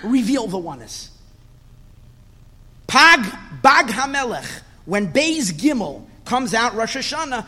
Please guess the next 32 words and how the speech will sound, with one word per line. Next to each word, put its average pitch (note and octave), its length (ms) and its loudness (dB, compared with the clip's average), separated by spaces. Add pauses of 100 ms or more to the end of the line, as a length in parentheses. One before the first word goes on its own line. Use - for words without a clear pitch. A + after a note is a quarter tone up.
(240)
Pas, D#4+ 460 0 (220)
we G#3 80 -8
separate D4 560 -4
Vayelech, C#4+ 600 -2
'cause C4+ 160 -10
then D#4+ 200 -12
you D#4+ 80 -10
can D4 180 -12
sense F#4 500 -6
the E4+ 140 -10
Vayelech C4+ 680 -4 (260)
as F#3 100 -12
so - 340 -12
much A#3 280 -16
greater. A3 260 -16 (1800)
And D3+ 60 -10
now E3 100 -8
let F3 80 -6
me E3 80 -4
just D3+ 180 -8
conclude. F#3+ 480 -10 (520)
What D#3 140 -8
does D#3+ 80 -10
it D#3+ 60 -6
have D#3+ 180 -8
to D3+ 60 -14
do D3+ 120 -6
with D3+ 120 -8
the C#3+ 60 -14
book D3+ 220 -12
of C3 100 -14
Daniel? C#3+ 360 -12